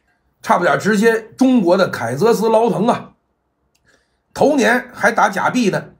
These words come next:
第二年甲 A 冠军，差一点点儿。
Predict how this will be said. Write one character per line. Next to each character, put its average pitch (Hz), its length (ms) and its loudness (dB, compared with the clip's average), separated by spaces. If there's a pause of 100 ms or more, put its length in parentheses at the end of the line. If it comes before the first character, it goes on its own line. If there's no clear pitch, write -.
第 240 100 -4
二 208 180 4
年 202 200 -6
甲 - 220 0
A 208 100 2
冠 165 180 0
军， 180 320 -6 (260)
差 170 220 2
一 127 80 -6
点 151 220 -4
点 - 140 -8
儿。 - 240 -12